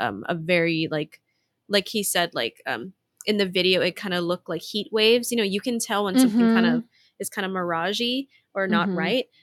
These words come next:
Speaker 1: You can tell the difference between that and, like, a wooden or steel ship right in front of you
Speaker 2: Yeah.
Speaker 1: and seeing people
Speaker 2: Yeah.
Speaker 1: on it or hearing
Speaker 2: Yes.
Speaker 1: things from it. That's completely different.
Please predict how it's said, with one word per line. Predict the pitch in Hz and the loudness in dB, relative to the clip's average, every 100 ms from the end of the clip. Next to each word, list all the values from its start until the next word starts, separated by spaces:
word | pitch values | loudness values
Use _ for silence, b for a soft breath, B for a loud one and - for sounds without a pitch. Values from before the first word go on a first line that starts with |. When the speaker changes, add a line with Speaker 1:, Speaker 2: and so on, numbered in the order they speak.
| _ - | _ -10
Speaker 1:
You | 220 247 | -2 0
can | 302 294 | 2 4
tell | 330 | 4
the | 330 | 4
difference | 294 277 277 | 2 0 -2
between | - 226 226 | -2 -2 0
that | 196 185 - | 2 2 0
and, | 180 | -2
like, | 170 - _ _ | -2 -6 _ _
a | 170 170 | -2 -2
wooden | 165 180 214 226 233 233 _ _ _ _ _ | 0 2 4 4 2 -2 _ _ _ _ _
or | 185 175 | -4 -2
steel | - 214 208 202 | -2 2 2 2
ship | - 190 - - | 2 2 0 -4
right | 170 170 175 190 | 0 4 4 2
in | 175 170 | -2 -6
front | - 170 | -6 -6
of | 113 - | -6 -6
you | - - - _ _ _ - | -6 -6 -12 _ _ _ -8
Speaker 2:
Yeah. | 202 185 - 185 185 | -4 -2 -4 -8 -2
Speaker 1:
and | 208 185 | 0 2
seeing | 196 175 | 0 0
people | - 220 190 175 | 0 0 2 2
Speaker 2:
Yeah. | |
Speaker 1:
on | 147 117 | 2 0
it | 123 - | -2 -2
or | 202 | 0
hearing | 185 214 190 190 | 0 2 2 2
Speaker 2:
Yes. | 180 | 2
Speaker 1:
things | 165 160 170 | 0 0 -2
from | - - | -2 -4
it. | 127 - | -4 -2
That's | 202 - | -4 -4
completely | - 202 302 294 214 | -6 0 2 2 0
different. | 156 - 170 190 | -2 -2 -4 -4